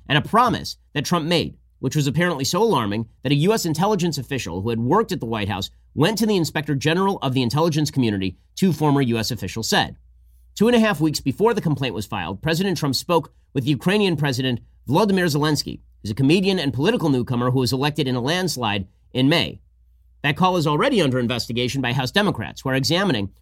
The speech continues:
whether President Trump and his attorney, Rudy Giuliani, sought to manipulate the Ukrainian government into helping Trump's re-election campaign. Lawmakers have demanded a full transcript and a list of participants on the call. A White House spokesman declined to comment.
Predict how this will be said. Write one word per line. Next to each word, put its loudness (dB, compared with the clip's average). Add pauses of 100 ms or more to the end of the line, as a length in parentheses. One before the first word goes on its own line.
whether 2
President 0
Trump -2
and 2
his 2
attorney, 2
Rudy 2
Giuliani, 2 (180)
sought -2
to 2
manipulate 4
the 0
Ukrainian 2
government 0
into -4
helping 2 (140)
Trump's 2
re-election 0
campaign. 0 (580)
Lawmakers 4
have 2
demanded 2
a 0
full 2
transcript -2
and -4
a -2
list 2
of -4
participants -2
on -4
the -4
call. 2 (440)
A -4
White 4
House 2
spokesman 0 (240)
declined 0
to -6
comment. 2